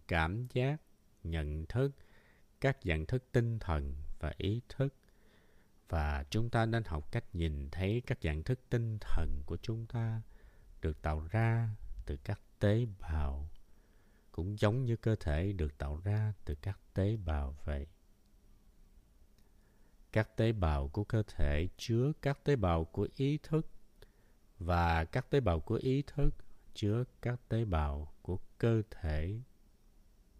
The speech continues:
Tâm và thân chỉ là hai mặt của cùng một thực thể,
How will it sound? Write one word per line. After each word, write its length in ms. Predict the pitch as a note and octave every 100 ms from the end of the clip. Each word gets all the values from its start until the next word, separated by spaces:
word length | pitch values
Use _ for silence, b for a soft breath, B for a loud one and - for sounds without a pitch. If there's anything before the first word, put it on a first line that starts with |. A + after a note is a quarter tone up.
| - - - - - - - - - - - - - - - - - - - - - - - - - - - - - - - _ -
Tâm 420 | - A2+ A2+ A2+ G#2 -
và 140 | D#2+ -
thân 420 | - A2+ A2 A2 G2+
chỉ 160 | -
là 120 | G2+ G2
hai 300 | - A2 G#2
mặt 200 | D#2+ -
của 100 | G2+
cùng 340 | - D#2 D2
một 320 | D2 D#2 - -
thực 180 | D#2+ - -
thể, 500 | - D2+ D2+ F#2+ A2+